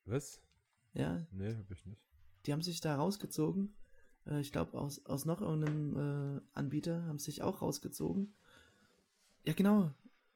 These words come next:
Speaker 2: Aus dem, äh, Echo.
Speaker 1: Ja, gut, p-, passt ja zusammen, ist auch Amazon dann.
Speaker 2: Genau. Und da haben sie sich irgendwie rar gemacht.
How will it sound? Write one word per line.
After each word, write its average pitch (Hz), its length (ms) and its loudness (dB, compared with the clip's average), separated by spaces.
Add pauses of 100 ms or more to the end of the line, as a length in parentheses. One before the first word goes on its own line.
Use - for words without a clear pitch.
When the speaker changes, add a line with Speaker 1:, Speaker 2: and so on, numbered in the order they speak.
(220)
Speaker 2:
Aus 151 140 2
dem, 160 200 4
äh, 143 360 4
Echo. 135 500 4 (1300)
Speaker 1:
Ja, 113 140 4
gut, 110 360 0 (100)
p-, - 140 -10 (100)
passt - 280 -2
ja 104 100 -2
zusammen, 104 340 -2
ist - 100 -8
auch 92 260 -4
Amazon 110 580 -4
dann. 127 220 -8 (380)
Speaker 2:
Genau. 165 360 2 (340)
Und 147 500 2 (1040)
da 143 120 0
haben 160 100 0
sie - 80 -4
sich - 100 -6
irgendwie 190 220 4
rar 165 260 4
gemacht. 135 540 4